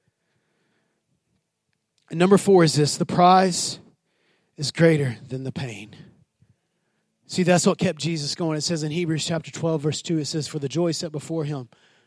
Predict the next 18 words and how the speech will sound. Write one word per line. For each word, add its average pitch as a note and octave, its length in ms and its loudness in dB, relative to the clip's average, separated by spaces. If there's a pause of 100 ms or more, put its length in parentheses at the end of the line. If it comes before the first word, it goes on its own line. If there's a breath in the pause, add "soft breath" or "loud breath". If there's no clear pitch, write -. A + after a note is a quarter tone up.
(320)
he D3+ 140 -10
endured D3+ 340 0
the C3+ 80 -8
scorn D#3+ 460 -2
and C#3 80 -6
the C3+ 60 -6
shame, D3 420 -2
and C3+ 80 -8
he's B2 160 -10
now D3+ 100 -2
set D3 200 -2
at C#3 80 -4
the C#3+ 60 -8
right D3+ 160 0
hand D#3 120 -4
of C#3+ 80 -2
the B2+ 60 -6
throne D3+ 340 -2